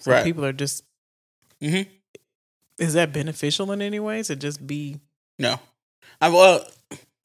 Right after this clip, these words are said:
Speaker 2: it's better than nothing, but getting your full vax is clearly way better.
Speaker 1: Right.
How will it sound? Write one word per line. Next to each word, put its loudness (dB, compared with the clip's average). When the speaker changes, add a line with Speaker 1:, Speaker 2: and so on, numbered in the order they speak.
Speaker 2:
it's 0
better 6
than 0
nothing, 0
but -4
getting -2
your 2
full -4
vax -2
is -4
clearly -2
way -4
better. -2
Speaker 1:
Right. -8